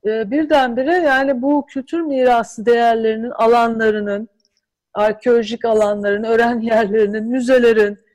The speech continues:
hepsinin ıssızlaşması. Tabii ki insanlar seyahat edemediği için, turizm birdenbire küt diye durduğu için böyle müthiş bir ıssızlaşma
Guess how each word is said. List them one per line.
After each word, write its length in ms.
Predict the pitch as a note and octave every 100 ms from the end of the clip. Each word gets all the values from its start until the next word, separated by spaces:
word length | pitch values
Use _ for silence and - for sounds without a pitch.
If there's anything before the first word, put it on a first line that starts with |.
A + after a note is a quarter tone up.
| _ _
hepsinin 500 | D4+ D#4+ - D4+ E4+
ıssızlaşması. 1300 | B3+ - - C4 A#3+ B3 B3 - A#3 - - G3+ B3 - _ _
Tabii 280 | B3 B3+ B3+
ki 100 | A3+
insanlar 540 | A3 - A#3 A3+ A#3
seyahat 440 | A3 A#3+ A3+ A3 A3+
edemediği 500 | G#3+ G3+ G3 F3 E3
için, 220 | - A3
turizm 460 | - A3+ A3 A3
birdenbire 500 | G#3+ G#3 G#3 G3+ G3
küt 380 | G3 C4 G#3+ -
diye 220 | G#3+ G3
durduğu 340 | F#3+ F#3+ F3 F#3+
için 440 | D#3+ - E4+ E4 _ _ _ _ -
böyle 260 | A#3 C#4
müthiş 520 | C#4 B3 B3 D#4+ - C#4
bir 100 | A#3
ıssızlaşma 1200 | A3+ - - B3 G#3+ A3+ G#3 - G3+ G3 B3